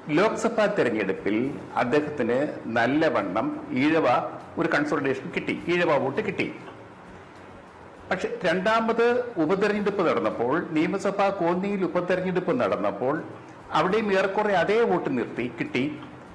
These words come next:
പക്ഷെ സി പി എമ്മിന്റെ വോട്ട് വളരെ കൂടി, സി പി എമ്മിന്റെ വോട്ട് വളരെ കൂടി, ഈഴവ വോട്ടിന്റെ ഒരു swing അത് സി പി എമ്മിന് കിട്ടി. പക്ഷേ സുരേന്ദ്രന്റെ വോട്ട് ഏറെക്കുറെ അതേപോലെ നിന്നു.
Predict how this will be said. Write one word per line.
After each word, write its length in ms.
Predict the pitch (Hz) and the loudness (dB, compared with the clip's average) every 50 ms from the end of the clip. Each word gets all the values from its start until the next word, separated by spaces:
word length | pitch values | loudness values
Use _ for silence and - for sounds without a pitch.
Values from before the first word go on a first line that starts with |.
| - | -6
പക്ഷെ 160 | 143 - 185 | -2 -2 -2
സി 200 | 170 175 - 147 | -2 0 0 0
പി 140 | 151 147 185 | 0 2 0
എമ്മിന്റെ 260 | 180 175 180 175 185 | 0 0 0 0 -2
വോട്ട് 220 | 160 156 165 165 185 | 0 0 -2 -2 0
വളരെ 280 | 156 135 127 135 160 | 0 0 2 2 0
കൂടി, 400 | 165 - 143 98 92 98 - - - - - - - - - - - - - - - - - - | -2 -2 -4 -2 -2 -2 -2 -4 -6 -12 -16 -18 -18 -18 -20 -20 -20 -20 -20 -20 -18 -16 -12 -4
സി 140 | - 120 131 | -2 0 0
പി 160 | 127 127 156 | 0 0 2
എമ്മിന്റെ 320 | 156 151 143 151 151 156 156 | 2 2 2 2 0 0 0
വോട്ട് 220 | 151 156 156 165 | -2 0 0 0
വളരെ 260 | 143 123 113 143 151 | 0 0 0 0 0
കൂടി, 460 | 151 151 156 147 147 151 170 185 196 - - - - - - - - - | -2 -2 -2 0 0 2 0 0 -2 -4 -8 -12 -14 -16 -18 -18 -6 -2
ഈഴവ 400 | 120 123 156 180 190 196 185 175 | 2 2 4 4 4 4 4 2
വോട്ടിന്റെ 500 | 151 127 117 120 113 107 113 120 110 143 | 2 2 0 -2 -2 -2 -4 -2 -2 -2
ഒരു 220 | 156 - - 120 113 | 0 0 -2 -4 -4
swing 600 | - - - 160 147 110 98 110 - - - - - - - - - - - - - - - - - - - - - - - - | -4 -2 0 0 0 0 0 -4 -6 -8 -12 -16 -18 -20 -20 -20 -20 -20 -20 -20 -20 -20 -20 -20 -20 -20 -20 -20 -20 -16 -4 -2
അത് 340 | 120 131 - 208 226 226 - | -2 0 2 0 0 0 -2
സി 200 | - - 226 247 | -4 -2 -2 0
പി 140 | 233 - 233 | 0 2 0
എമ്മിന് 220 | 208 170 160 139 | 0 2 0 -2
കിട്ടി. 300 | 101 - - - - - - - - - - - - - - - - - - - - - - - - | -2 -4 -6 -8 -10 -10 -10 -14 -18 -20 -20 -20 -20 -20 -20 -20 -20 -20 -20 -20 -20 -20 -14 -6 -4
പക്ഷേ 500 | 139 123 - - 175 170 175 185 185 170 - - - - - - - - - - | -4 -4 -2 -2 0 0 0 0 0 -2 -8 -12 -16 -18 -18 -20 -18 -16 -6 -4
സുരേന്ദ്രന്റെ 580 | 139 135 165 190 202 196 220 202 190 180 196 | 0 2 2 2 2 2 0 -2 0 0 -2
വോട്ട് 320 | 175 143 135 135 127 - 131 | 0 0 0 0 0 2 2
ഏറെക്കുറെ 480 | 131 135 - - - 180 175 180 185 | 2 2 2 0 0 0 2 2 2
അതേപോലെ 440 | 165 131 131 143 160 170 170 180 156 | 4 4 4 2 2 2 2 2 2
നിന്നു. 480 | 131 117 104 98 95 113 147 156 151 | 2 2 0 0 0 0 0 -2 -2